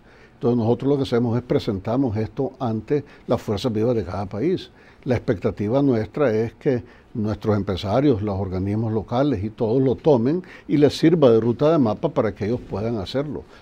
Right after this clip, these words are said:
Nosotros vamos a capacitar, vamos a ayudar, vamos a estar presentes, pero no es el papel nuestro liderarlo. El papel nuestro es ser el académico que les da las herramientas para que aquellos que estén interesados lo puedan usar.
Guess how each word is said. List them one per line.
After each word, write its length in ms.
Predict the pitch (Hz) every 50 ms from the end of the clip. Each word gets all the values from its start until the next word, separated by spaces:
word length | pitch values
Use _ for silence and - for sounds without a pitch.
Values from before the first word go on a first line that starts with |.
| - -
Nosotros 460 | 127 113 95 113 101 92 143 151 131
vamos 380 | 117 107 95 98 117 127 135 127
a 20 |
capacitar, 680 | - 139 143 139 - 147 110 87 104 104 120 147 151 120
vamos 320 | 87 90 95 120 131 120
a 40 | 123
ayudar, 440 | 123 113 101 107 117 131 147 143 113
vamos 260 | 110 110 127 135 131
a 40 | 127
estar 200 | 127 123 120 117
presentes, 600 | - 143 127 117 - 143 117 101 - - 85 - - - - - - - - - - -
pero 180 | 196 151 147 143
no 340 | 143 143 147 156 170 165
es 120 | 165 156 147
el 140 | 156 147 147
papel 400 | - 127 123 - 156 151 143 135
nuestro 360 | 135 135 131 - - 151 143
liderarlo. 600 | 127 117 113 104 104 110 143 151 135 117 104 101
El 60 | 98
papel 340 | - 113 - - 127 135 135
nuestro 360 | 135 117 110 - - 143 131
es 120 | 135 135
ser 140 | - 151 135
el 100 | 151 156
académico 760 | 156 151 165 156 147 143 127 123 131 135 135 - 160 156 147 - - - - -
que 120 | - 139 131
les 100 | 123 113
da 100 | 117 113
las 160 | 123 127 120
herramientas 720 | 147 143 156 156 147 139 117 110 110 - - 143 - - - - - - -
para 220 | - 131 123 120
que 120 | - - 117
aquellos 360 | 95 - 127 131 151 151 143
que 80 | - 117
estén 220 | - - 123 123
interesados 600 | 131 131 131 135 131 127 - - 104 110 117 117
lo 80 | 123 87
puedan 280 | - - 95 92 95 98
usar. 240 | 82 - - -